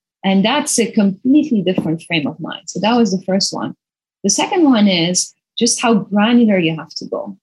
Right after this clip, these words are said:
And, and that's, I think, one of the, even, you know, having, having hired a bunch of people, uh, from an operating background, I think it's one of the toughest transitions to do, going from an operator and,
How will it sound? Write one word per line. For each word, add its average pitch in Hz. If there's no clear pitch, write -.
And, 175
and 196
that's, 254
I 226
think, 214
one 208
of 190
the, 185
even, 226
you 190
know, 160
having, 165
having 170
hired 190
a -
bunch 185
of -
people, 175
uh, 101
from 185
an 170
operating 190
background, 160
I 175
think 220
it's -
one 208
of 185
the 175
toughest 202
transitions 165
to 156
do, 151
going 196
from 180
an 165
operator 165
and, 123